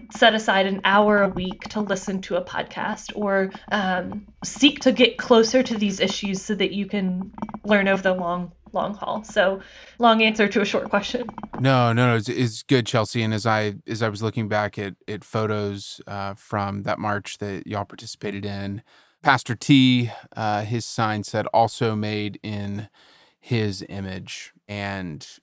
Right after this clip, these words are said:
Speaker 2: it was a march that ended up getting some, uh, additional news coverage as well,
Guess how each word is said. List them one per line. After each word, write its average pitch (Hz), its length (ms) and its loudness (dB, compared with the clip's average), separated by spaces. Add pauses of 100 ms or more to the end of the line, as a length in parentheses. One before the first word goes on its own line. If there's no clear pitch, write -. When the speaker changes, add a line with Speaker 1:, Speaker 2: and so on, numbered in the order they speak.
(140)
Speaker 2:
it 110 100 -6
was 113 140 -6
a 123 60 2
march 127 340 4
that 117 300 0
ended 131 200 2
up 123 180 0
getting 123 320 0
some, 113 600 -2
uh, 104 420 -4 (100)
additional 127 500 0
news 120 320 2
coverage 110 640 -2
as 101 140 -8
well, 131 480 2